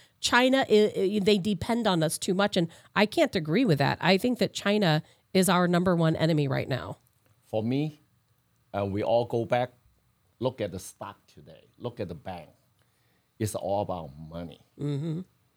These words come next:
Speaker 2: It's the Chinese, why now? They're not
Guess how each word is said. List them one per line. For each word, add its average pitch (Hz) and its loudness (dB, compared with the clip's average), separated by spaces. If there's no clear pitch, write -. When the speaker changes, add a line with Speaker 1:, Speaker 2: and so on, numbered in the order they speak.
Speaker 2:
It's 107 -6
the - -18
Chinese, 139 -4
why 113 0
now? 85 -8
They're 110 -4
not 123 -8